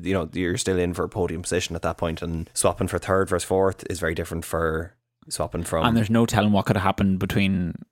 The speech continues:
Speaker 2: like, Ocon and Alonso and stuff. Like, one of them could have crashed or something.
Speaker 1: Exactly, yeah.
Speaker 2: Especially in the rain.
Speaker 1: Yeah, exactly.
Speaker 2: So, yeah, I don't think, I don't think it was going to happen. I don't think it was, like,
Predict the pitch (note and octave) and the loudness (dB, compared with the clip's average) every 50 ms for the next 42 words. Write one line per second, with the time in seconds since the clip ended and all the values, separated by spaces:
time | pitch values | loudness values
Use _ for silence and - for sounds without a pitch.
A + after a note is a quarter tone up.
0 | _ _ _ _ _ - - - F2+ - - - - - F#2+ - - G#2 G2+ F#2+ | _ _ _ _ _ -6 -4 -2 -2 -2 -4 -6 -4 -2 -2 -2 0 0 0 0
1 | - G2 F#2+ F#2 F#2+ F#2 F#2+ F#2+ - - - - - G2 G2 F#2+ F#2+ G2+ G2+ G2 | 0 0 0 0 0 0 -2 -4 -6 -10 -12 -8 -4 -2 0 0 0 0 0 0
2 | G2 G2+ - - G#2 - - G2+ - - A2 A2 G#2+ G#2 G#2 - - G2+ - - | 0 0 -2 -4 -4 -4 -4 -6 -4 -2 0 0 0 0 -2 -2 -4 -2 0 0
3 | G#2 G2 F#2+ F#2+ F#2+ - - - - - F#2+ G2+ G2+ G2 B2+ A2 G2+ G2+ F#2+ A2 | 0 2 0 -2 -2 -4 -4 -4 -4 -4 -4 -4 0 0 0 2 2 2 2 2
4 | - - F#2 E2 D#2+ E2 F#2+ G2 A2+ - - G#2+ F#2+ F#2+ G2+ G2 F#2 F#2+ F#2+ G2+ | 0 0 -2 0 2 2 2 2 2 0 -2 -2 -2 0 0 2 2 2 2 0
5 | - _ - - - - - - - F#2 F2+ F#2 F2 E2+ - G#2+ - E2 E2+ - | -2 _ -14 -20 -20 -20 -10 -4 -2 0 2 0 0 -2 -4 -2 -2 -2 0 0
6 | - F2+ E2 - _ - - C3 B2+ B2 G#2+ G#2 A2 D3 D3+ D3 C#3 A#2 - - | -2 -2 -4 -4 _ -4 0 2 4 4 6 6 6 6 6 6 4 4 4 4
7 | A#2 B2+ C3 A#2 B2 A#2 A2 - - - _ - A2 G#2 G2+ G2+ G#2 G2+ G2 - | 6 6 6 6 6 4 2 -2 -8 -6 _ 2 4 4 4 4 4 2 0 -4
8 | - - - A#2 G#2 G2+ - G2 - G2+ G#2 - A2+ A2+ G#2 G2 G#2+ G#2+ A2 G#2+ | -2 2 4 4 4 4 2 2 2 2 2 4 2 2 2 2 2 2 2 2
9 | G#2 G2+ G2+ - - - - - _ _ _ _ _ _ _ - - G2+ G2+ F2 | 2 0 0 -2 -6 -12 -16 -18 _ _ _ _ _ _ _ -4 -2 0 2 2
10 | F2+ G2+ G2+ G2 G#2 - - C2 A1+ - - - - - - - | 2 2 0 0 -4 -4 -4 -4 -6 -6 -8 -14 -18 -20 -20 -20